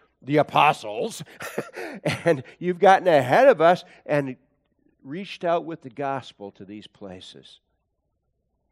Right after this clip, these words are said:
And then he goes on and talks about the way God has ministered through him and Silas and Timothy. And again, joy, joy, joy, instruction. And then he spoke to them about,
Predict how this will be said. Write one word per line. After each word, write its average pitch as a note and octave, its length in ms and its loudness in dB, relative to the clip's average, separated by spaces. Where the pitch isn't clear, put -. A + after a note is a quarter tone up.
And D#3 200 -4
then F3+ 160 4
he F#3 220 -8
goes F3+ 320 -6
on F3 220 -2
and E3 120 -4
talks E3 360 -8
about D3+ 280 -4
the D#3+ 80 -12
way D#3 320 -2
God D#3+ 380 -2
has C#3+ 240 -10
ministered D#3+ 640 -8
through D#3 260 -14
him E3+ 300 -4
and C3 140 -8
Silas D#3+ 540 -4
and C#3+ 120 -14
Timothy. E3+ 540 -8
And C#3+ 180 -2
again, D#3 600 0
joy, D3+ 580 -2
joy, E3+ 520 -2
joy, F3 460 0
instruction. C3+ 1080 -6
And C#3+ 160 -6
then F#3+ 140 4
he F#3+ 160 -4
spoke G3+ 460 -2
to F3+ 120 -4
them D#3 240 0
about, D3+ 360 2